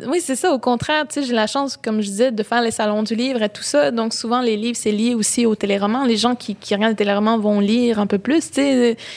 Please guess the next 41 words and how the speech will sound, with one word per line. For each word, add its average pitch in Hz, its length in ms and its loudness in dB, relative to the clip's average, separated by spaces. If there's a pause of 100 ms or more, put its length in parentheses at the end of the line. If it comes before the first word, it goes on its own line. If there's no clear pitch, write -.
(120)
des 220 120 4
romans, 247 380 0
tu 262 140 -10
sais, 254 40 -4
donc 240 280 -4
ils... 214 160 -10 (360)
donc 233 220 -6
je, 240 60 -10 (100)
je 247 80 -6
rencontre 226 460 -4
ces 247 160 -2
gens-là 233 260 2
aussi 247 220 0
dans 220 140 2
la 208 160 2
rue, 294 280 0
puis 240 200 -2
ils, 214 580 0
ils, 220 240 2
ils 226 60 6
me 220 160 4
le 214 80 0
disent, 294 380 2
qu'ils 226 140 -2
sont 214 220 0
prêts, 277 220 0
puis - 160 0
ils - 20 4
attendent 240 340 0
que 262 140 0
ça, 302 260 0
puis 247 200 0
ils 214 180 2
espèrent 277 500 0
qu'il 240 140 -4
y - 20 0
en 220 60 -2
ait 214 200 -4
plus, 285 220 2
tu - 240 -4
sais. 254 200 -2